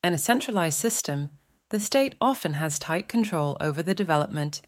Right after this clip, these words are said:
and deployment of A I technologies. This can lead to the development of A I in ways that primarily serve the interests of the state rather than the public. Eight, reduced transparency and accountability.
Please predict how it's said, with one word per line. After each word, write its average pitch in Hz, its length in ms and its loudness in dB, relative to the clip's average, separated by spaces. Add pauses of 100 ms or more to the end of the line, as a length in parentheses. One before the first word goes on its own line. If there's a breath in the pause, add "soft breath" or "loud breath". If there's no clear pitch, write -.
(120)
and 175 160 0
deployment 147 600 -2
of 156 80 -4
A 151 180 0
I 147 120 0
technologies. 143 840 -8 (540)
This 262 160 2
can 170 220 2
lead 165 220 0
to 226 60 0
the 196 120 2
development 156 560 0
of 202 100 -6
A 143 160 -2
I 143 300 -6
in 170 160 -2
ways 175 300 0
that - 180 -8
primarily 202 560 6
serve 143 320 0
the - 120 -8
interests 165 540 -2
of 139 120 -6
the 160 80 -4
state - 480 0 (360 soft breath)
rather 160 280 2
than 147 140 0
the 147 100 -6
public. - 560 -4 (920)
Eight, 170 220 2 (380)
reduced 214 340 4
transparency 185 880 -2
and 208 120 -2
accountability. 160 840 -4